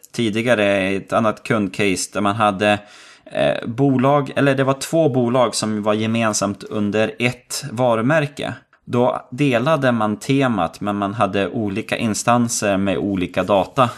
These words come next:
Och sen hade man en statisk första sida som, eh, man kunde redirecta till rätt subdomän. Eh, men hur det här då knyter ihop med Eiger, det är som så att Eiger,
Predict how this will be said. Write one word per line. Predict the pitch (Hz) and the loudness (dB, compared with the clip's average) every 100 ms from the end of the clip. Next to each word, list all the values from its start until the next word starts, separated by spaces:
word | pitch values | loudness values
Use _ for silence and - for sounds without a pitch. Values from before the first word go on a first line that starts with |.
| - - | -14 -8
Och | 85 | -2
sen | 107 | 0
hade | 113 104 98 | 2 2 2
man | 98 95 | 0 0
en | 90 87 | 0 -2
statisk | - 104 101 - 95 - - | 0 2 2 0 -2 -2 -4
första | 110 98 - 90 | -2 0 0 0
sida | 107 104 90 | 2 2 2
som, | 87 87 82 - - - - | 2 -2 -4 -18 -18 -20 -12
eh, | 82 90 85 80 76 | 0 2 4 2 0
man | 85 95 | 0 0
kunde | 95 92 92 | 0 0 0
redirecta | 98 92 90 98 - 85 | 2 2 2 2 0 -8
till | 85 | -6
rätt | 87 85 - | -6 -6 -10
subdomän. | - - - 92 80 98 113 78 123 _ _ - _ - - _ - | -10 -4 -2 -2 0 0 2 0 -6 _ _ -20 _ -20 -20 _ -2
Eh, | 92 95 95 80 - - - | 2 4 4 0 -6 -12 -2
men | 127 170 120 98 - - | 2 2 2 -2 -6 -4
hur | 135 127 | 0 2
det | 139 | 2
här | 160 | 2
då | 131 123 | 0 -4
knyter | - 131 120 | 0 0 0
ihop | 110 107 107 | -4 -4 -4
med | 110 - | -6 -4
Eiger, | 123 131 101 78 60 117 _ - | -2 -2 -2 -2 -4 -8 _ -8
det | 123 127 | -2 0
är | |
som | 120 139 | 0 0
så | 139 123 110 | 0 0 2
att | 110 - - - - - _ | 0 -2 -16 -20 -20 -20 _
Eiger, | 170 190 170 170 170 | 0 2 2 0 -2